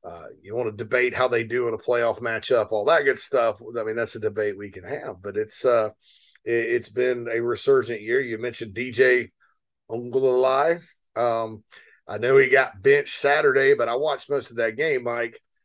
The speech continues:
Uh, the backup threw, like, two, two passes. <laughs> Clemson basically lined up and said, "We're Clemson and you're Syracuse. We're gonna run it up your bahunkus."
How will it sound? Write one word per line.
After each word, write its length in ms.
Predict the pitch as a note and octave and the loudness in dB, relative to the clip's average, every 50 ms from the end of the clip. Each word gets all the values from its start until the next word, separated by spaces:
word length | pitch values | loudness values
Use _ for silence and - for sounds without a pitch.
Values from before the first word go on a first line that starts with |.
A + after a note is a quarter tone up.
| _ _ _ _ _ - | _ _ _ _ _ -6
Uh, 300 | A#2+ A#2 A#2 A#2+ A#2 A2 | -2 0 2 2 2 0
the 140 | G#2 A2 B2 | 0 -2 0
backup 440 | A#2+ G3 G3+ G3+ E3+ D#3+ E3+ D3 - | 0 2 2 2 4 4 4 2 2
threw, 260 | - - D3+ D3+ D3 | -2 -2 0 2 2
like, 220 | C#3 A#2 G#2+ - - | 2 2 2 0 -6
two, 260 | - - C#3+ C3+ A2+ - - _ | -8 -8 -8 -8 -8 -12 -16 _
two 200 | - - E3+ E3 | -2 0 0 2
passes. 520 | - C3+ C3 B2+ A#2+ A2 - A#2+ - - - - - - - - - - - - - | 6 6 6 6 4 2 -2 -6 -6 -8 -8 -10 -14 -18 -20 -20 -8 -6 -6 -6 -4
<laughs> 480 | - - - - - - - - - | -4 -4 -2 -2 -4 -4 -6 -8 0
Clemson 340 | - E3 G#3+ F#3+ E3 F#3+ D#3+ | 6 6 6 8 8 6 8
basically 420 | D3+ F3 G3 F#3 F#3+ G3+ D3 D#3 D3+ | 10 8 8 8 6 4 4 6 6
lined 280 | D3 C#3 C#3+ C#3 C3+ | 6 6 4 4 4
up 100 | C#3 B2+ | 2 2
and 100 | C3+ B2 | 2 -2
said, 180 | A#2 - B2 A2+ | 0 0 0 2
"We're 200 | A2 C3 D3+ D3 | 4 2 2 2
Clemson 460 | - - D3 C#3+ C#3 - - C3 A#2 | 2 2 2 2 2 0 -4 -4 -4
and 80 | A2+ A2+ | -4 -8
you're 140 | A#2 A#2+ | -8 -8
Syracuse. 640 | A2+ - C#3+ C3+ B2 A#2+ A2+ - B2 A#2 A#2 A2 G2 | 0 2 4 4 4 0 -2 -6 -10 -8 -8 -6 -6
We're 120 | A2+ B2 | -6 -4
gonna 160 | A#2 A#2+ A2 | -2 -2 -2
run 220 | G#2+ A2 A#2 A#2 A#2+ | 0 0 0 0 0
it 100 | A#2 A2 | 0 -2
up 180 | A2+ A2+ G#2+ - | -4 -4 -4 -4
your 120 | A2+ A2 | -8 -8
bahunkus." 680 | G2+ - F#2+ - A#2+ A#2 G#2+ - G#2 G2 - - - | -8 -10 -8 -6 -6 -6 -6 -8 -10 -8 -8 -10 -10